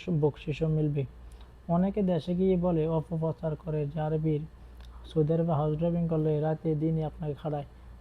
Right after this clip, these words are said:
তা হচ্ছে মিথ্যা কথা। কারণ সৌদি আরব দিন হচ্ছে তাদের জন্য রাত, রাত হচ্ছে দিন,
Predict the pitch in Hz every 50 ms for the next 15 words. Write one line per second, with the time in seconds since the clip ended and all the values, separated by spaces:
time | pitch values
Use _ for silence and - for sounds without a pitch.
0 | - - 175 156 156 151 - - 160 147 139 - - - 139 127 131 120 - -
1 | 127 117 - - - - - - - - - - - - - - - - - 165
2 | 160 160 156 165 185 202 - - - - - - - - - - - - - -
3 | - - - - - - - - - - - - - - - - 160 151 156 156
4 | 185 196 196 190 165 156 160 - - - - - - - - - - - - 175
5 | 156 139 151 165 175 196 208 - - - 208 - 185 175 165 175 170 170 185 190
6 | 190 190 190 170 160 165 180 185 - - - 240 196 170 160 160 - 175 - -
7 | - 160 147 143 127